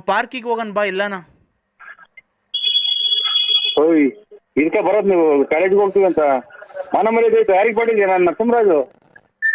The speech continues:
Speaker 1: ಯಾವ ಊರು?
Speaker 2: ಹ್ಮ್, ಏನ್ ಅಪ್ಪ ಅಮ್ಮ ದುಡ್ಡುಗಳು, ಕಾಸುಗಳು ಇಸ್ಕೊಂಡ್ಬಿಟ್ರೆ ನಿಮ್ ಮಾನ ಮರ್ಯಾದೆ ಐತೆ ನಿಮ್ಗೆ? ಓದಕ್ ಗೊತ್ತಿಲ್ಲ ಅಥವಾ ಇಂಥವ್ಗೆ ಬರೋದು ನೀವು?
Speaker 1: ಅಂಕಲ್, ನೀವ್ ಯಾವ ಏರಿಯಾ, ಯಾರು ಹೇಳಿ?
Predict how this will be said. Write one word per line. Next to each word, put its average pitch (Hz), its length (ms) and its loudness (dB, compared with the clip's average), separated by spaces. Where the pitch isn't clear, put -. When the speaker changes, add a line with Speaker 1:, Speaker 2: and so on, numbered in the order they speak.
Speaker 1:
ಯಾವ 214 280 -4
ಊರು? 320 360 2
Speaker 2:
ಹ್ಮ್, - 80 -8
ಏನ್ 127 220 0
ಅಪ್ಪ 135 180 -2
ಅಮ್ಮ 220 380 -2
ದುಡ್ಡುಗಳು, 202 320 2
ಕಾಸುಗಳು 214 340 2
ಇಸ್ಕೊಂಡ್ಬಿಟ್ರೆ 214 400 0
ನಿಮ್ 202 120 2
ಮಾನ 202 160 2
ಮರ್ಯಾದೆ 247 260 0
ಐತೆ 233 140 0
ನಿಮ್ಗೆ? 185 240 2
ಓದಕ್ 214 300 2
ಗೊತ್ತಿಲ್ಲ 240 280 0
ಅಥವಾ 240 420 -2
ಇಂಥವ್ಗೆ 220 360 0
ಬರೋದು 233 200 0
ನೀವು? 151 380 0
Speaker 1:
ಅಂಕಲ್, 226 480 -4
ನೀವ್ 226 200 -4
ಯಾವ 226 240 0
ಏರಿಯಾ, 233 300 0
ಯಾರು 240 120 0
ಹೇಳಿ? 247 220 -4